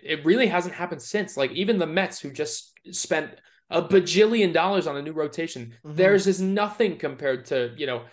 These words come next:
Speaker 1: Halladay, Lee, Hamels, uh, and Oswalt. So that, that just doesn't happen really anymore. Um, so, uh, I don't know what you want from him, but
Speaker 2: <laughs>
Speaker 1: the fifth starter is always kind of a guy that, like,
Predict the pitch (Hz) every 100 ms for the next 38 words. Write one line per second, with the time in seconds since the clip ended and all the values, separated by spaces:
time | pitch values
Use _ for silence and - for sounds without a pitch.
0 | _ - 156 151 139 135 127 135 131 131
1 | 127 127 120 120 - - _ _ 127 120
2 | 131 127 139 143 131 120 - 147 135 120
3 | - _ 226 202 190 _ _ _ _ -
4 | 214 247 247 208 - 143 180 220 233 233
5 | _ _ _ _ - 202 220 240 233 240
6 | 226 226 247 233 _ _ 151 151 147 131
7 | 117 _ _ _ _ 185 190 180 160 -
8 | 120 101 90 _ - - _ _ _ -
9 | 214 226 233 226 220 185 220 - 135 131
10 | 147 _ 165 143 135 226 - 233 226 220
11 | 214 175 160 175 180 175 180 170 156 151
12 | 151 156 147 135 147 131